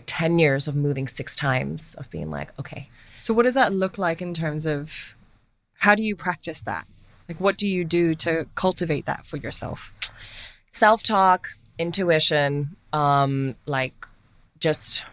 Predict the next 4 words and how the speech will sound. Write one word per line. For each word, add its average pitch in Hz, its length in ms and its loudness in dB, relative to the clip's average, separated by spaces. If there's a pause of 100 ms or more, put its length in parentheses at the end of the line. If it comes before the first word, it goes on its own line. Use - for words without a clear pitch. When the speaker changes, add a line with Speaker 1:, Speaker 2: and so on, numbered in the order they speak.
(220)
Speaker 1:
moments 156 420 2
of 139 200 -2 (520)
true 143 520 -2 (260)
acknowledging 139 800 -2